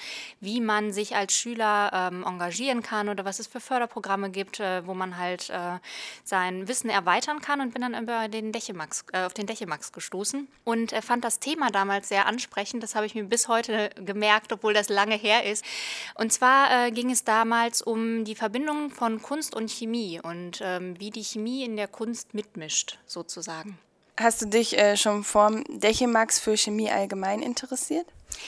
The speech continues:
Speaker 1: Ich war eigentlich immer schon naturwissenschaftlich interessiert, ja, und, äh, insofern war das natürlich toll. Ähm, ich bin, äh, selber aber auch künstlerisch interessiert, weswegen, äh, das Thema mich damals halt auch total angesprochen hat. Aber generell auch,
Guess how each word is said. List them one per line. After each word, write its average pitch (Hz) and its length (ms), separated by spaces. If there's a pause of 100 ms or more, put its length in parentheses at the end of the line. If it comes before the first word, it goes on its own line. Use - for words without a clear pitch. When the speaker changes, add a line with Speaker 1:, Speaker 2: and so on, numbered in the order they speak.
(160)
Speaker 1:
Ich 240 120
war 233 80
eigentlich 220 340
immer 233 220
schon 233 160
naturwissenschaftlich 220 920
interessiert, 196 720
ja, 196 280
und, 185 420
äh, 175 300
insofern 185 840
war 175 140
das 175 180
natürlich 190 400
toll. 202 400
Ähm, 202 240
ich - 220
bin, 233 400
äh, 196 140
selber 202 320
aber 220 180
auch 202 120
künstlerisch 180 520
interessiert, 160 640 (360)
weswegen, 202 540
äh, 185 300
das 185 160
Thema 220 280
mich 190 380
damals 175 460
halt 170 160
auch 170 100
total 170 280
angesprochen 160 600
hat. 170 140
Aber 185 220
generell 214 480
auch, 190 340